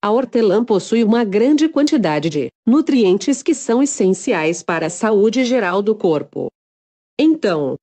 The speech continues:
confira os quinze benefícios da hortelã para a saúde.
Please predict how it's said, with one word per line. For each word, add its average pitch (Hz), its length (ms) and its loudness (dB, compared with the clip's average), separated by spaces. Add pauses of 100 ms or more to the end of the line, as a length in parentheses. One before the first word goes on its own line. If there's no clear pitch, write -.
(140)
confira 294 540 0
os 269 120 -4
quinze 269 360 2
benefícios 180 1080 -2 (180)
da 233 160 0
hortelã 226 520 0
para 202 200 -4
a 202 40 -2
saúde. 143 640 -2